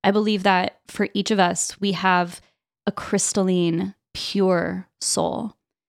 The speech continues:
And I really believe this is true for every single being who has ever lived on the planet. I believe that beneath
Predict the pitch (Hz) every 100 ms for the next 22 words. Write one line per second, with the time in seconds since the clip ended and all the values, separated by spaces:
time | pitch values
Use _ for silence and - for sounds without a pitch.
0 | _ _ 202 196 185 202 202 190 185 175
1 | 175 196 - 190 - 175 - 196 202 208
2 | - 196 185 170 165 170 165 180 180 -
3 | 180 180 175 170 - 185 175 - - -
4 | - - - - _ _ _ _ 196 202
5 | 202 185 180 - 190 190 190 202 208